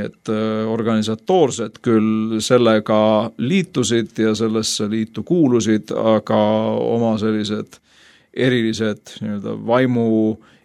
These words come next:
juhtimise ja vaimu täitumise ja tervenemise ja kurjade vaimude väljaajamise spetsiifika nad jätsid alles. Nii et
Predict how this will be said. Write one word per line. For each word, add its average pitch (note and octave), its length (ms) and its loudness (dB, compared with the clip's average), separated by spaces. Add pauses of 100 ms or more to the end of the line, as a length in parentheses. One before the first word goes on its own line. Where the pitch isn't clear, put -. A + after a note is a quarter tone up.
juhtimise A2 800 2
ja G#2+ 200 2
vaimu A#2+ 320 2
täitumise A2 800 0 (240)
ja G#2 180 -2
tervenemise A2+ 840 0
ja G#2+ 420 -2
kurjade A2+ 440 0
vaimude A2+ 420 2
väljaajamise A2 800 2
spetsiifika G#2+ 800 -2
nad G#2+ 160 -2
jätsid G#2+ 340 -4
alles. - 460 -6 (920)
Nii F3+ 120 0
et F#3 220 -4